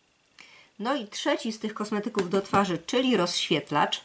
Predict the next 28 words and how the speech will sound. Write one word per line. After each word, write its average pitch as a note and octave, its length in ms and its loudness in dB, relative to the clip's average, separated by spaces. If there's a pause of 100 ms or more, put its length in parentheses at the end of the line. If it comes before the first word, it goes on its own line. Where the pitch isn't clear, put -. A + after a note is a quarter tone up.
(1000)
Bronzer A#3 540 0
i A3 80 -2
rozświetlacz A3 580 -4
też C4+ 220 -4
nie F#3+ 120 0
mają E3+ 180 -2
żadnych F3+ 320 -4
numerków, F3 400 -2
czyli D#4 180 -4
podejrzewam, A#3+ 460 0
że A#3 80 -4
ta G#3 140 0
seria G#3 340 0
składa G3+ 300 2
się, G3+ 220 -2
wiecie, F#3+ 220 -4
z - 60 -6
pojedynczych G3 540 2
kosmetyków. F#3+ 600 -4
W - 40 -8
sensie E3 280 -4
mamy E3 240 0
jeden F3 280 0
kolor E3 340 0
bronzera, F3 640 4
różu F#3 340 2
i F3+ 160 0
rozświetlacza. F3+ 760 -2